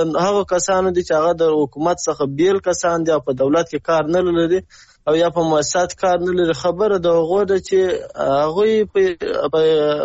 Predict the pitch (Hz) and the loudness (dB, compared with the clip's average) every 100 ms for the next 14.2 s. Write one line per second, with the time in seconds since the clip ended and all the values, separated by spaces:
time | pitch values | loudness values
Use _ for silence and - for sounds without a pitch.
0 | 143 147 139 151 180 170 175 160 156 151 | 0 0 0 0 0 0 0 2 2 0
1 | - 180 175 - 175 180 175 175 - 175 | -2 -4 -4 0 2 4 4 2 0 -4
2 | 165 _ _ _ _ - 139 139 139 139 | -4 _ _ _ _ -4 0 2 2 0
3 | 160 143 131 185 175 165 147 139 139 170 | 0 -2 0 0 2 2 2 2 0 0
4 | 175 160 151 143 131 151 - 196 170 147 | 0 -2 -8 -6 -4 -4 -2 -2 0 0
5 | - 175 143 117 - _ - - - 156 | 0 0 0 -2 -8 _ -20 -20 -6 -2
6 | 170 196 226 214 214 196 214 208 208 - | 2 2 2 0 -2 -2 0 0 0 0
7 | 214 202 196 175 180 165 170 185 185 - | 0 2 2 2 -2 0 2 2 -2 -2
8 | 190 180 180 185 - 190 190 185 175 175 | 0 2 2 0 0 0 2 2 2 0
9 | 185 - 190 180 170 156 165 170 170 165 | -2 -2 0 2 2 2 2 2 2 2
10 | 147 147 151 147 - 180 170 160 147 165 | 0 0 2 0 0 -2 0 -2 0 0
11 | 160 165 156 160 147 160 156 151 143 - | 2 0 0 -2 -2 0 2 2 -2 -2
12 | 147 147 147 143 _ _ _ 139 143 165 | 0 2 2 0 _ _ _ 0 2 4
13 | 175 170 165 156 151 151 - 143 143 139 | 2 2 2 0 0 -2 -2 0 2 2
14 | 139 | 2